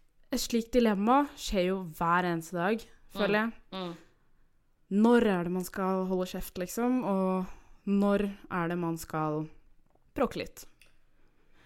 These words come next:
Speaker 2: Altså, det kommer jo an på hva slags sak det gjelder, da. Eh, men hvis, hvis, hvis, altså, jeg, jeg, jeg tenker at det er veldig viktig at folk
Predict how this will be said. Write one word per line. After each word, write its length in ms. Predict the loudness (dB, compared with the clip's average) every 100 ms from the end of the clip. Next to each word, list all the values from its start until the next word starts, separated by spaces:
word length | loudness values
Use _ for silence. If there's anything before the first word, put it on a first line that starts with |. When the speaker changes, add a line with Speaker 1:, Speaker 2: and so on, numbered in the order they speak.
| -20 -8 -4
Speaker 2:
Altså, 140 | 4
det 100 | 6
kommer 180 | 6 6
jo 80 | 6
an 80 | 4
på 100 | -2
hva 80 | -4
slags 220 | -6 -6
sak 320 | -4 -4 -6 -6
det 100 | -4
gjelder, 260 | -2 0 2
da. 400 | 0 -2 -4 0
Eh, 520 | 2 2 2 0 0
men 160 | 2
hvis, 160 | 0 -2 -6
hvis, 220 | -4 -4 -8 -14 -10 -4
hvis, 200 | -4 -6 -16 -20 _ _ _ _ _ _ _ _ _ _ _ _
altså, 160 | 0 8
jeg, 260 | 10 10 8
jeg, 260 | 4 2 4
jeg 220 | 2 2
tenker 320 | 0 0 -6
at 160 | -6 -4
det 120 | -4
er 220 | -2 -4 -4
veldig 260 | -2 -2
viktig 300 | -4 -6 -8
at 160 | -8 -6
folk 380 | -8 -10 -16